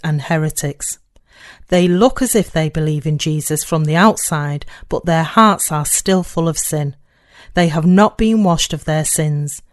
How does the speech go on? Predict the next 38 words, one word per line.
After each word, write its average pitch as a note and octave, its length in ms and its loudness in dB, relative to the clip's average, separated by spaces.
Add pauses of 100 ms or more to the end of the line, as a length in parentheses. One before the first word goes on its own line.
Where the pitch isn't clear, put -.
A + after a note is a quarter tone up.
(120)
They E3+ 120 0
cannot A3 460 2
preach F#3 320 0
the E3+ 80 -2
gospel G3 420 0
of F#3 120 -4
the F3 80 -4
water F#3+ 380 0
and F#3 100 2
the F#3 60 2
Spirit D#3 460 -2 (280)
that - 180 -2
can E3+ 180 2
wash E3+ 260 2
away E3 400 -2
all D#3 200 0
sins. D3+ 580 -2 (380)
Let G3 240 0
us G3 160 2
not G#3 320 4
be F3+ 160 0
deceived E3+ 580 -4
by D3+ 220 -4
them. D3 300 -4 (500)
Titus A3 480 0
chapter - 400 -2
three, E3+ 300 -2
verse D#3 320 -2
ten G3+ 240 0
to - 160 -4
eleven F3 340 0
says F#3+ 400 0
of G#3+ 120 -4
heretics, D#3 680 -4 (320)
"Reject E3+ 640 2
a D#3+ 80 -2
divisive A3 680 2
man E3+ 300 2